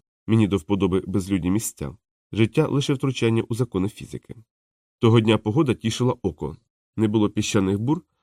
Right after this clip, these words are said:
а в повітрі відчувався свіжий подих ранньої весни. Наставник та його учень зупинилися посеред пустелі на півночі Китаю і вляглися на піщаному схилі дюни, омитому світлом призахідного сонця. До того дюни нагадували Бай Айси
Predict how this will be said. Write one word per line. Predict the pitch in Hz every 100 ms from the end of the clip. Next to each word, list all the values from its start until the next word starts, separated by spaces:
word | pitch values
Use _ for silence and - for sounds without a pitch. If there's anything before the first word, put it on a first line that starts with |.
| _
а | 101
в | -
повітрі | 117 160 113 95
відчувався | 107 110 127 135 139 98
свіжий | - 110 107
подих | 104 143 113 -
ранньої | 110 101 104
весни. | 104 127 - - _ _ _ _ _ _ _ _ -
Наставник | 113 113 110 101 95
та | 98
його | 101 107
учень | 123 135 98 90
зупинилися | 98 107 104 101 -
посеред | 95 107 104 101 -
пустелі | - - 101 92
на | 104
півночі | - 101 98 -
Китаю | 101 - 139 107 - _ _ -
і | 104
вляглися | 104 107 139 - 95
на | 95
піщаному | 101 - 139 110 98
схилі | - 104 110
дюни, | 120 117 85 80 _ _ -
омитому | 101 104 101 98 90 _ _ _ -
світлом | 127 127 92 -
призахідного | 104 104 113 92 87 95
сонця. | 104 - 62 - - _ _ _ _ _ -
До | 107
того | 113 110
дюни | 104 104
нагадували | 101 98 101 98 101 98
Бай | 92 101 -
Айси | 101 - 135